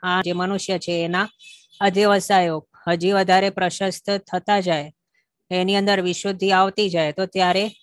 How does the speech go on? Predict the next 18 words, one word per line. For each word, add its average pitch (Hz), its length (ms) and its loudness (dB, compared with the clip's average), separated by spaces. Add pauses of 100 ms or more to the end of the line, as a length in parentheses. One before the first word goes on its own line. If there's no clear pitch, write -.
(140)
તે 196 80 -4
હજી 175 360 2
આગળ 190 300 4
વધતા, 185 360 0
વધતા, 190 340 0
વધતા 175 420 -2 (340)
તે 185 60 -12
પ્રશસ્ત 185 540 -2
અધ્યવસાયો 180 640 0
છે, - 180 -12 (440)
તેના 196 260 2
કારણે 190 400 2 (540)
કેવું 240 280 4
થઈ 196 260 2
શકે 180 360 -4
છે 175 180 -4
તે, 170 200 -4 (1000)
કે 202 140 0